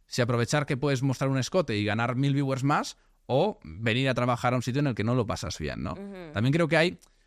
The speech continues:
Speaker 1: mucha crítica a veces en redes. Esto lo, lo veíamos justo, mira, justo hoy cuando estamos hablando de esto, salía, eh, Pablo Moore, creo que se llama en Twitter, que ponía,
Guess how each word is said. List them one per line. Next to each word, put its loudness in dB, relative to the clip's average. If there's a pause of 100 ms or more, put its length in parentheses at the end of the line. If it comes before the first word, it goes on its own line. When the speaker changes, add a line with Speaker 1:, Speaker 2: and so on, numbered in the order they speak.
Speaker 1:
mucha 2
crítica 2
a 2
veces -2
en 0
redes. -2 (220)
Esto 0
lo, 2
lo -2
veíamos 0
justo, -2
mira, 0
justo -2
hoy 2
cuando 0
estamos -2
hablando 0
de 2
esto, -2
salía, -2 (240)
eh, 0
Pablo 2
Moore, 2
creo 0
que 0
se -4
llama 0
en -2
Twitter, 0 (200)
que 0
ponía, 0